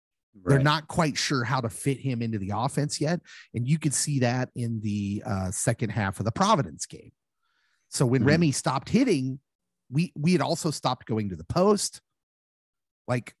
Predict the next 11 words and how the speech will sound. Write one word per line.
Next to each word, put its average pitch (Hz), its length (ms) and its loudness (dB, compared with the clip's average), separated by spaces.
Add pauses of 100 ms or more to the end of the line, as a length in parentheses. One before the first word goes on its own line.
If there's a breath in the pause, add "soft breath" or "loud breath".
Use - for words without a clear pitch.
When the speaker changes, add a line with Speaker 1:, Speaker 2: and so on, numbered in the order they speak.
Speaker 1:
because 147 320 2
Remy, 170 580 4
the 139 160 -2
introduction 156 500 -2
of 110 120 -2
Remy 123 360 0
into 117 160 -2
the 110 140 -2
offense, 107 380 -2
it - 80 -8
just, - 260 -2